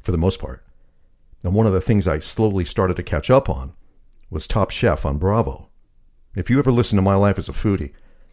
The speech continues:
you remember I w-, used to break down episodes of that show, like Talk Soup. But Top Chef was a staple in our house. I'd watch it for inspiration.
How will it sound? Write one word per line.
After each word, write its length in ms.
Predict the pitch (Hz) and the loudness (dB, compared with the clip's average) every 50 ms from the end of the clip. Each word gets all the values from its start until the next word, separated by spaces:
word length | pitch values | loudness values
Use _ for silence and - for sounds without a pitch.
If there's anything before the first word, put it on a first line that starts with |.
| _ - - | _ -10 -4
you 60 | - 123 | 0 2
remember 320 | 117 107 120 117 90 82 | 4 4 4 4 4 4
I 20 | |
w-, 200 | 90 98 123 135 | 2 2 0 0
used 160 | - - - - | -2 -4 -4 -2
to 60 | 90 | 2
break 240 | 80 107 104 110 104 | 4 4 4 6 6
down 200 | 110 98 92 95 | 4 4 6 4
episodes 400 | 90 87 95 - - 95 78 80 | 2 0 0 0 0 2 2 2
of 80 | 78 | 0
that 140 | 80 76 76 | -2 -2 -2
show, 340 | - - 92 78 67 - - - - _ _ _ _ _ _ _ _ _ _ _ _ - | 0 0 0 0 -2 -6 -12 -20 -20 _ _ _ _ _ _ _ _ _ _ _ _ -8
like 160 | 95 87 - | -8 -8 -8
Talk 300 | - - 107 98 90 - | -6 -4 -2 -2 -2 -4
Soup. 320 | - - - 117 95 - - - - - _ _ _ _ _ _ _ _ _ _ _ _ _ _ _ _ _ _ _ _ _ _ _ _ - - - - - | -4 0 0 0 0 0 -2 -8 -10 -12 _ _ _ _ _ _ _ _ _ _ _ _ _ _ _ _ _ _ _ _ _ _ _ _ -20 -20 -20 -14 -12
But 160 | - - - | -12 -6 -2
Top 200 | - 131 127 - | 0 0 0 0
Chef 280 | - - 123 113 - | 0 2 2 2 2
was 140 | - 87 - | 0 -6 -6
a 60 | 80 | -6
staple 560 | - - - - - 117 135 - - 82 85 85 | -8 -6 0 2 4 4 4 2 0 -2 -2 -2
in 80 | 82 | -2
our 100 | 80 71 | -4 -4
house. 360 | 71 87 78 73 73 - - - - - - - - - _ _ _ _ _ _ _ _ _ _ - | -2 -2 -4 -4 -6 -8 -14 -20 -20 -20 -20 -20 -20 -20 _ _ _ _ _ _ _ _ _ _ 0
I'd 120 | 101 117 107 | 2 4 4
watch 200 | 113 107 101 - | 4 4 2 0
it 40 | - | 0
for 140 | - 104 | 0 0
inspiration. 640 | 98 87 - - 82 80 98 113 117 - 78 76 78 | 0 0 0 -2 0 0 2 0 0 -2 -4 -4 -6